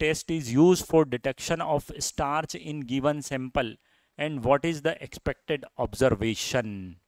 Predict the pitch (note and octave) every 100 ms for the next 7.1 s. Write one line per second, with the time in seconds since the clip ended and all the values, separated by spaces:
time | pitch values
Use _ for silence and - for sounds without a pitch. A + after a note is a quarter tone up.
0 | _ _ _ _ _ - D3+ F#3+ F3+ E3+
1 | E3 E3 F3+ - D3+ E3 E3 D#3+ - C3+
2 | C#3 - D#3+ A2 F#2 _ _ _ _ _
3 | - C#3 - F3 F3+ F#3 - E3+ - D#3
4 | D#3 D3 C3+ C3+ C#3 C3+ C#3 C3 A#2+ C3
5 | A#2+ - A#2+ A#2+ C#3 B2+ - D3+ D#3+ F3
6 | D3+ D3 D3 C#3+ B2+ C#3+ D3 C#3 B2+ A#2